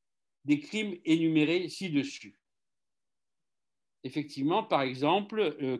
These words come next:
quand le tribunal s'est saisi de la question des droits des migrants, il s'est posé la question, est-ce que l'on pouvait parler d'un peuple migrant ? Je proposerai aussi une autre définition de la question de peuple. C'est la question qui a été donnée par le juriste Chaumont.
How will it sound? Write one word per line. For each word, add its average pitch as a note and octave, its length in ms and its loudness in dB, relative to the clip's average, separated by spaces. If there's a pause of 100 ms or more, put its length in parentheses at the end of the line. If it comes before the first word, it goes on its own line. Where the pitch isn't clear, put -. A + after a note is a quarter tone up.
quand D#3 220 -2
le C#3 80 -4
tribunal D3 480 2
s'est A#2+ 180 -8
saisi D3 480 0
de B2+ 100 -2
la A#2 80 2
question C3+ 360 -2
des C3 140 0
droits C#3+ 180 0
des C#3+ 120 2
migrants, B2+ 560 -4 (460)
il D3 100 0
s'est D#3+ 140 0
posé D3+ 320 0
la E3+ 120 4
question, E3+ 480 -2
est-ce D3 180 -2
que D#3 100 0
l'on C#3 160 4
pouvait C#3+ 280 0
parler D#3 560 -2
d'un B2 200 -2
peuple F3+ 420 -2
migrant ? A2+ 460 -8 (800)
Je C#3+ 100 -4
proposerai D3+ 560 0
aussi D3+ 320 2
une E3 160 4
autre G#3 220 2
définition C#3 960 0
de A#2+ 80 -6
la A#2 100 -2
question B2+ 400 -8
de G#2 140 -6
peuple. D3+ 520 -6 (540)
C'est D3+ 140 -2
la C#3+ 100 4
question D3+ 400 -2
qui D3+ 80 -2
a B2+ 60 2
été C3+ 160 -6
donnée C3 320 0
par A2 320 -4
le A2+ 100 -4
juriste B2+ 460 -6
Chaumont. C3+ 580 -4